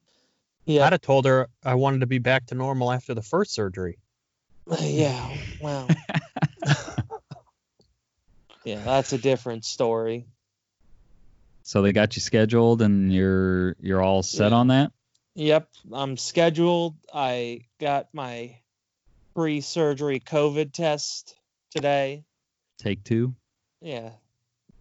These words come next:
Speaker 1: Try two. Well, that was actually another good story because, you know, it's a drive-through. You know, you drive, pull into a parking spot, and the nurse comes out and says, you know, "Have you had a covid test before?"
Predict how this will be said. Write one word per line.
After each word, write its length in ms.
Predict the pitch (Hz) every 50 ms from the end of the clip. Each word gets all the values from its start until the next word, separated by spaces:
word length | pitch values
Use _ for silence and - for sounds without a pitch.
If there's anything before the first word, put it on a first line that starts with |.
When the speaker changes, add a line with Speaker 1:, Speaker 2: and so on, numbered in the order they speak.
| _ _ -
Speaker 1:
Try 200 | - 180 156 135
two. 380 | - - 165 160 135 123 123
Well, 120 | 131 139 143
that 140 | 147 160 170
was 120 | 151 135
actually 380 | 147 165 160 - - 139 131 123
another 280 | 127 143 156 151 127
good 240 | 107 113 117 110 -
story 440 | - - - 135 117 110 110 110 113
because, 600 | 120 117 - 131 117 113 110 - - - - - - _ _
you 120 | 180 165
know, 260 | 127 113 107 101 - -
it's 180 | 123 147 117 143
a 60 | 135
drive-through. 960 | 113 143 160 165 160 147 131 - - 156 135 120 113 110 107 107 113 135 143 _ _ _ _ _ _ _ _ _ _
You 80 | 123
know, 40 | 117
you 40 | 117
drive, 400 | 117 120 139 131 123 120 117 117
pull 200 | - 160 143 131
into 160 | 123 120 120
a 60 | 117 113
parking 440 | _ 135 120 117 113 123 117 113
spot, 500 | 107 - - - 123 110 107 107 110 123 - _ _ _ _ _ _ _ _ _ _ _ _ _ _ _ _ _ _ _ - _ _ - - -
and 240 | 147 131 123 117
the 260 | 117 110 110 110 - - 127 - 202 _ _ _ _ _ - _ _ _ _ - _ _ - _ _
nurse 360 | 175 165 156 147 135 120 -
comes 360 | - - 151 131 127 123 113 135
out 380 | 127 123 120 117 113 127 - _ _
and 120 | 147 135
says, 260 | - 147 127 117 113
you 80 | 120 123
know, 60 | 117 113
"Have 100 | 113 117
you 80 | 120
had 200 | 127 139 135 127
a 40 | 131
covid 460 | 123 - 143 135 135 123 127 127 123 _
test 340 | - 147 127 117 113 120
before?" 640 | - 135 120 - 147 127 120 120 120 117 117 117 120